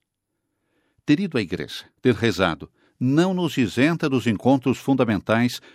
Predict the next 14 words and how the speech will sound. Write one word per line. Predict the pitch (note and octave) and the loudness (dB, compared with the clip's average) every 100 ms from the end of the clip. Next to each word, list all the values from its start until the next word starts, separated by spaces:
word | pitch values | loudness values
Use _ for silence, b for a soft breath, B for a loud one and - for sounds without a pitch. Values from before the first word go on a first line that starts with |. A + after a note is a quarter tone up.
| B | B
com | F2+ | -4
as | D#2 D2 | -4 -2
extraordinárias | A#2 C3+ C3 B2+ G#2 G#2+ G#2 A#2 A2+ | -2 -2 0 2 2 2 2 2 -2
surpresas | - A#2 F2+ - F#2+ F2 F2 E2 | -2 -2 -2 -2 0 -2 -6 -6
de | F#2+ | -6
Deus. | E2 C#2 C2+ - - _ _ _ _ _ _ _ _ | -4 -8 -12 -18 -18 _ _ _ _ _ _ _ _
Talvez | D#3 B2+ A#2+ C3+ - b b b | -2 0 0 -2 -6 b b b
tenhamos | - E3 E3 D#3+ | -6 -4 -4 -4
uma | C#3+ D3 | -2 -2
imagem | F2 G2+ G#2+ A#2 | 0 -2 -2 -4
errada | F2+ - F#2+ F2+ D#2+ | -4 -2 -2 -2 -6
da | D2+ | -8
vida | D2+ D#2+ | -8 -8
cristã. | - F2 - A#2 | -6 -8 -6 -8